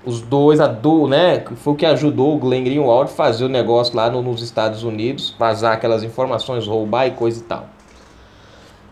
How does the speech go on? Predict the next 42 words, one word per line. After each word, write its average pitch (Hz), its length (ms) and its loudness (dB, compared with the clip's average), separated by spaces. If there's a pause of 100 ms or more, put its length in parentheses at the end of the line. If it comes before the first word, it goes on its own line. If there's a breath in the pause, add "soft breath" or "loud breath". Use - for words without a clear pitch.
Aí - 200 2
para 302 340 4
a 214 60 4
gente 180 280 0
e 226 40 -4
pensa. 175 560 -4 (1300)
Essa 508 200 2
narrativa 226 500 0
da 190 100 4
esquerda 156 680 4
de 127 120 -4
criar 139 420 -2
<laughs> - 0 -
essa, 139 540 2 (280 loud breath)
essa, 143 300 -2
é, - 100 0
pra, 370 360 2
pra 392 200 4
mim 392 120 4
não 392 120 4
cola, 285 440 8
não 262 180 0
entra 320 220 2
na 269 100 2
minha 226 200 2
cabeça 196 560 6
que 151 100 2
esse 208 200 2
cara 208 380 6
é - 60 6
contra 208 400 4
Lula 175 300 6
e - 40 -2
contra 202 380 4
Dilma, 156 360 4
não, 127 200 2
ou 147 340 4
o 139 40 -4
Boulos, 151 420 4
o 147 80 -8
Boulos 147 340 0
não. 117 280 -2